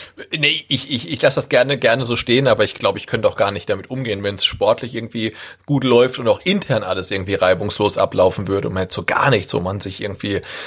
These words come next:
so ein bisschen drüber aufregen könnte. Also insofern finde ich das ganz gut, dass wir da so einen kleinen, äh, Ansatzpunkt haben, wo man sich, äh,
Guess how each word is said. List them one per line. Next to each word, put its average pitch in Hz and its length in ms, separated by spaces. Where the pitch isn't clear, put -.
so - 140
ein 107 80
bisschen 113 260
drüber 101 240
aufregen 98 440
könnte. 104 300
Also 101 200
insofern 120 360
finde 156 140
ich 139 60
das - 180
ganz 107 200
gut, 151 200
dass 123 120
wir 110 80
da 98 120
so 101 140
einen 101 100
kleinen, 113 460
äh, 185 60
Ansatzpunkt 135 880
haben, 131 220
wo 127 60
man 120 160
sich, 117 200
äh, 117 40